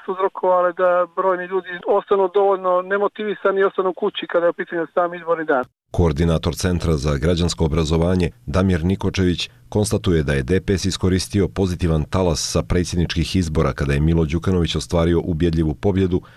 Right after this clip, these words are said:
Speaker 2: ali i činjenicu da vladajuća partija ima institucionalnu moć.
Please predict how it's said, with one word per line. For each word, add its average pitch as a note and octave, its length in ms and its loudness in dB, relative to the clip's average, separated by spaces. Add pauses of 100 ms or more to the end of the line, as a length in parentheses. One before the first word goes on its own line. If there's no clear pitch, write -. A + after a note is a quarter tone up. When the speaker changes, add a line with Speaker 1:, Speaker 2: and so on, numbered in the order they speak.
(280)
Speaker 2:
ali A2+ 200 0
i G#2+ 40 0
činjenicu A2 520 0
da D#2+ 180 0
vladajuća F#2 500 0
partija F#2 460 -2
ima F#2+ 300 0
institucionalnu D#2 880 0
moć. E2 420 0